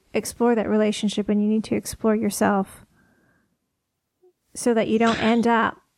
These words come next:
with another long-term relationship or even a short-term relationship where your needs are not getting met and where you're not able to meet the other person's needs.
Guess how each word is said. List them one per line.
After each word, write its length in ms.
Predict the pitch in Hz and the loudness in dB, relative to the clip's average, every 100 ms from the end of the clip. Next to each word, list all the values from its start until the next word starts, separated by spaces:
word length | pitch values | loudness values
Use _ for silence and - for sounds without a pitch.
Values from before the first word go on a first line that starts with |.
| _ _ _ _ _ _ _ _ _ | _ _ _ _ _ _ _ _ _
with 200 | 262 240 | 0 0
another 300 | 226 220 226 | 2 0 0
long-term 500 | 208 208 208 - 220 | 0 0 0 -2 -2
relationship 640 | 214 233 311 294 247 220 220 | 0 2 0 -2 -2 -2 0
or 80 | 226 | 0
even 220 | 240 208 | 2 0
a 40 | |
short-term 400 | 214 311 311 277 | 0 0 0 -2
relationship 680 | 226 196 202 208 196 208 - - _ _ _ _ _ | 0 0 0 -2 -4 -4 -4 -8 _ _ _ _ _
where 240 | 247 226 214 | -4 0 0
your 360 | 208 208 208 | 2 2 4
needs 260 | 208 214 208 | 2 2 2
are 60 | 208 | 2
not 200 | 208 214 | 2 0
getting 260 | 208 202 | 0 2
met 180 | 208 208 | 0 0
and 120 | 214 | 0
where 100 | 214 | 2
you're 120 | 208 214 | 2 4
not 200 | 220 208 | 2 2
able 220 | 208 196 | -2 -2
to 140 | - | -2
meet 120 | 208 - | -2 0
the 100 | 196 | 0
other 140 | 202 | 0
person's 480 | - 196 - 202 190 | 0 -2 0 -2 2
needs. 320 | 190 - | 0 0